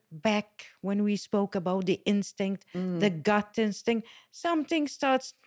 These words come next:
Speaker 1: feeling not right. This is when you start recognizing, "Okay,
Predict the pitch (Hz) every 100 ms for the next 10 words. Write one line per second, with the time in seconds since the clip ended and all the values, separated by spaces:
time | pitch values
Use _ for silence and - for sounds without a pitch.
0 | _ _ - 277 262 247 247 233 226 233
1 | - 220 196 165 - - _ - 285 285
2 | 277 285 269 - 233 226 208 208 196 196
3 | - - 330 269 254